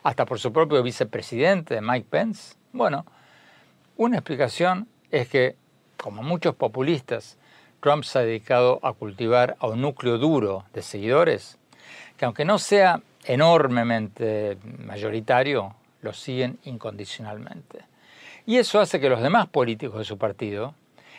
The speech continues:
necesiten de ese núcleo duro para ganar sus propias elecciones locales. De manera que,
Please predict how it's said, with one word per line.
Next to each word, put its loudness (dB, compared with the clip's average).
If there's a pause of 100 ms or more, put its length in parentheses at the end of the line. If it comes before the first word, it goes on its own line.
(140)
necesiten -6
de 0
ese -6
núcleo -4
duro -2 (300)
para -4
ganar -2
sus -10
propias -2
elecciones -10
locales. -12 (1160)
De 0
manera 4
que, 2